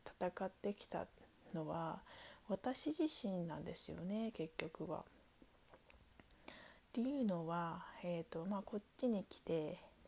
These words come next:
まあ、地元を離れて、自分の国を離れて、えーと、カナダに来た時に、まあ、たくさんやっぱり生き方が違う人と出会って、今、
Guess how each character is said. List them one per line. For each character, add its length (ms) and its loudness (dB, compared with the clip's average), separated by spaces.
ま 120 2
あ、 40 0
地 180 0
元 440 4
を 20 4
離 360 0
れ 180 2
て、 280 2
自 140 4
分 180 4
の 120 0
国 360 0
を 80 2
離 340 -6
れ 120 -4
て、 320 2
え 60 -2
ー 40 0
と、 160 -6
カ 200 2
ナ 160 2
ダ 100 -4
に 160 -2
来 120 -10
た 140 -2
時 360 2
に、 440 8
ま 120 2
あ、 60 -2
た 140 -2
く 120 -4
さ 200 4
ん 160 4
や 120 6
っ 100 -6
ぱ 100 4
り 120 6
生 80 2
き 180 -6
方 320 6
が 100 6
違 40 4
う 40 6
人 240 0
と 160 0
出 220 4
会 80 2
っ 20 -6
て、 400 6
今、 200 6